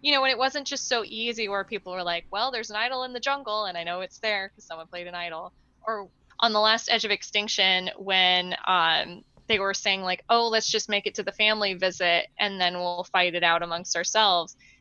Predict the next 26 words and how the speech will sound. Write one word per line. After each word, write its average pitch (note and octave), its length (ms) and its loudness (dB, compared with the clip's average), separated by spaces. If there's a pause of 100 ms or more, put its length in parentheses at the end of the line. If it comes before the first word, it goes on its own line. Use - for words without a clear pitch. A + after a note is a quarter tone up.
And F#3+ 480 4 (220)
I B3 100 6
just C4 240 0
felt C#4 180 6
like B3+ 180 2
that A3 140 6
was A3+ 120 -2
so A3+ 160 0
frustrating, F#3+ 840 0
where F3+ 140 -2
the - 80 -8
players G#3 420 2
all G3+ 160 2
knew G3+ 220 0
exactly F#3+ 640 -8
when B3+ 300 -10
things C4+ 280 -10
were C4+ 100 -10
going C4+ 240 -6
to C#4+ 60 -14
happen G3+ 840 -6 (360)
and G3 160 -10
what F#3+ 160 -12
the B3 80 -4
timeline G3+ 760 -4
was. F#3 600 -2